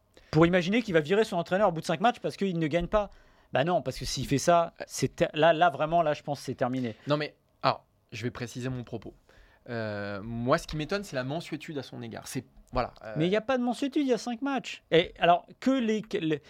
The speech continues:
Speaker 1: peut, et peut-être, comme tu dis, imagine qu'ils étaient soit allés à Marseille, que ce soit passé normalement, qu'ils aient perdu trois zéro, j'ai une bêtise. Peut-être qu'il y aurait eu moins de mansuétude. Mais là, évidemment, tu peux pas tirer sur, là, c'est... tu tires sur une ambulance, sur un type qui a pris un... Un... Un, une, une bouteille dans la tête, qui a, qui a, qui a failli perdre un œil.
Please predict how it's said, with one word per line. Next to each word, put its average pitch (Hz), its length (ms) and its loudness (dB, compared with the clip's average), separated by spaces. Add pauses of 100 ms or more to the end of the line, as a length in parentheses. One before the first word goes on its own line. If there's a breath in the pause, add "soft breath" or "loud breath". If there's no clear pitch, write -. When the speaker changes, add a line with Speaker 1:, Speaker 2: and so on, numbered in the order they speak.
(200 loud breath)
Speaker 1:
peut, 226 120 10
et 202 80 4
peut-être, 254 400 2
comme 160 160 -2
tu 185 140 -6
dis, 220 380 0
imagine 180 340 4
qu'ils 135 240 -4
étaient 151 320 -2
soit 180 220 2
allés 160 100 4
à 143 60 2
Marseille, 143 500 -4 (240)
que - 80 -20
ce - 80 -16
soit - 220 -6
passé - 180 -4
normalement, 135 320 -2
qu'ils 120 300 -6
aient 117 40 -4
perdu 123 280 -4
trois 123 180 -2
zéro, 107 220 -6
j'ai 101 100 -8
une 104 60 -6
bêtise. 107 320 -8 (760 loud breath)
Peut-être 196 160 2
qu'il 147 120 -2
y - 20 4
aurait 131 120 4
eu - 40 -2
moins 165 140 -2
de 160 40 -4
mansuétude. 156 560 -4 (200 soft breath)
Mais 120 80 -2
là, 135 180 4
évidemment, 135 340 -6
tu - 100 -18
peux 131 100 -8
pas 156 140 0
tirer 151 300 -2
sur, 135 220 -6 (140)
là, 131 100 -2
c'est... - 180 -10
tu - 140 -14
tires - 160 0
sur - 160 -10
une 110 60 -4
ambulance, 165 320 0
sur 107 160 -8
un 110 60 -6
type - 180 -6
qui - 80 -6
a 107 40 -6
pris - 180 -6
un... 104 460 -6 (460 loud breath)
Un... - 80 2
Un, 104 720 -4
une, 110 140 -6
une 110 160 -4
bouteille 127 260 0
dans 123 100 -4
la 117 140 -4
tête, 170 360 0
qui - 80 -6
a, 110 180 -6
qui 120 120 -4
a, 113 100 -2
qui 131 100 -4
a 117 40 -4
failli 131 180 -4
perdre 113 220 -6
un 113 120 -4
œil. 170 220 2